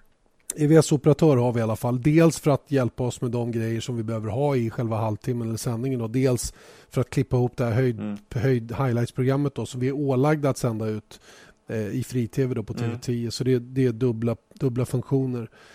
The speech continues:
Speaker 1: Eh, och, och lite såna
Speaker 2: Mm.
Speaker 1: saker. Vi har ljudtekniker givetvis då, som, som hjälper till. Och vi har sändningstekniker som ser till att sändningarna går ut.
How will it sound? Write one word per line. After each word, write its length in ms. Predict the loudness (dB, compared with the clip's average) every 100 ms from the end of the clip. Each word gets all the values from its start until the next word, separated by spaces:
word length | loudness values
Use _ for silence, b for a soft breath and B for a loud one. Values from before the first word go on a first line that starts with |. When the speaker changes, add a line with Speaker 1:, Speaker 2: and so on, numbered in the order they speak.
| b b
Speaker 1:
Eh, 220 | -4 -2
och, 440 | -4 -4 -4 -2 -2
och 80 | -2
lite 220 | 0 -2
såna 160 | -4
Speaker 2:
Mm. 120 | -4 -4
Speaker 1:
saker. 340 | -4 -6 -2
Vi 80 | 0
har 60 |
ljudtekniker 720 | 0 0 -2 -4 -4 -6 -4
givetvis 460 | -2 -4 -6 -8 -8
då, 120 | -12
som, 220 | -10 -12
som 180 | -8 -6
hjälper 260 | -4 -6 -4
till. 180 | -2 0
Och 80 |
vi 40 | -2
har 80 | -2
sändningstekniker 880 | -2 -2 -2 -4 -4 -4 -4 -4
som 160 | -2 -4
ser 140 | -6
till 140 | -4 -4
att 100 | -2
sändningarna 460 | -4 -4 -6 -8
går 180 | -6 -6
ut. 240 | -8 -12